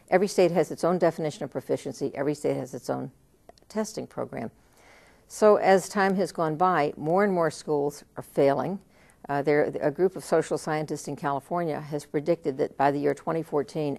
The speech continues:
every elementary school, or almost every elementary school in the state of California, would be a failing school. Now, the law also prescribes specific penalties. Uh, not penal-, yeah, the penalties or the remedies.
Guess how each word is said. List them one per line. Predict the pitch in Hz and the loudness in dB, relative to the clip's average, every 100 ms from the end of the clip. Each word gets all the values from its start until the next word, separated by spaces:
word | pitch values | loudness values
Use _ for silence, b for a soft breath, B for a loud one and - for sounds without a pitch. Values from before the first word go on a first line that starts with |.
| - | 2
every | 175 185 | 4 6
elementary | 175 160 151 - 127 | 4 2 -2 -4 -8
school, | - 143 127 123 | -4 -2 0 -2
or | - - | -6 0
almost | 165 190 175 - | 4 4 4 2
every | 131 135 | 2 4
elementary | 131 131 127 127 | 2 -2 -4 -8
school | - 147 | -2 -2
in | 135 | -2
the | 123 | -2
state | 151 143 | -2 -2
of | 131 | -2
California, | 139 135 - 156 139 127 B B - | -4 -4 -4 -4 -4 -6 B B -2
would | 156 | -2
be | 147 | 2
a | 143 | 2
failing | - 143 139 135 | 2 0 0 -6
school. | - 196 147 - - b b b b | 0 2 2 0 -10 b b b b
Now, | - 170 | 0 4
the | 170 | 6
law | 185 180 | 6 6
also | 175 202 208 | 6 4 0
prescribes | - 160 - 165 151 139 - - _ - | -4 -6 -2 4 4 4 -6 -20 _ -20
specific | - - - 185 165 143 - _ _ _ | -14 -12 -4 -2 -2 -4 -8 _ _ _
penalties. | 226 220 147 - - - b b b | -2 -2 -2 -6 -12 -16 b b b
Uh, | 170 | 4
not | 170 175 - - | 6 4 0 -6
penal-, | 156 139 | -6 -4
yeah, | - 175 | 0 2
the | 139 | 2
penalties | - 202 160 - - | 0 0 0 -2 -4
or | - | -2
the | 143 | 2
remedies. | 147 170 147 110 - | 4 4 4 -2 -8